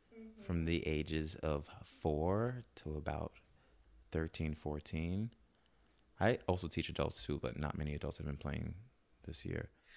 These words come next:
Speaker 1: There's so much chess that's being, uh, brought up on these episodes. Sharon on episode two asked if I walked the Queen's Gambit. Luca was episode three,
Speaker 2: Mm-hmm.
Speaker 1: and now you.
Speaker 2: Yes, yes, chess. And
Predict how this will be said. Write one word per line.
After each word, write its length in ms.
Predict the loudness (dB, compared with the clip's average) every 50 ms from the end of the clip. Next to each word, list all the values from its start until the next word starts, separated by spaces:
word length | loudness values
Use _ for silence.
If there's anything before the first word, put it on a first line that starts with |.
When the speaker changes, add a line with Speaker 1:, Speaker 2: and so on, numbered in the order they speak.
| 4 10
Speaker 1:
There's 180 | 10 10 12
so 140 | 12 12 12 12
much 240 | 12 10 8 8
chess 280 | 12 12 12 12 12 12
that's 240 | 10 8 8 8 6
being, 380 | 8 10 12 12 12 12 10 10
uh, 200 | 12 12 10 10
brought 300 | 10 12 12 12 12 12
up 140 | 12 12 12
on 140 | 12 12 10
these 180 | 8 8 10
episodes. 520 | 10 10 10 10 10 12 12 12 10 10 8
Sharon 400 | 12 12 12 12 12 12 12 12
on 80 | 12 12
episode 420 | 12 10 10 10 10 10 10 8
two 220 | 10 12 12 12 12
asked 200 | 12 12 12 12
if 120 | 12 12
I 80 | 12 12
walked 260 | 12 12 10 10 6
the 60 | 0
Queen's 280 | 2 6 6 6 8 8
Gambit. 520 | 12 12 12 12 12 12 12 12 12 12 8 0 -10 6 12
Luca 280 | 12 12 12 12 12
was 160 | 12 12 12 12
episode 560 | 12 12 12 10 10 12 12 12 12 10 8
three, 460 | 8 10 12 12 12 12 12 12 10
Speaker 2:
Mm-hmm. 320 | 10 10 10 10 10 10 10
Speaker 1:
and 140 | 10 12 12
now 220 | 12 12 12 12
you. 460 | 10 10 10 10 10 10 10 8 4 0 -2 2 6
Speaker 2:
Yes, 760 | 8 8 10 10 8 8 6 4 2 2 2 0 -2 -2 -6 -6 0
yes, 360 | 2 4 6 6 6 4 2
chess. 500 | 0 2 4 4 4 4 2 -2 -6 -10 -12 -18 -20 -20 -20 -14 -12 -12 -12 -12 -4 2
And 480 | 4 6 6 6 6 4 4 0 0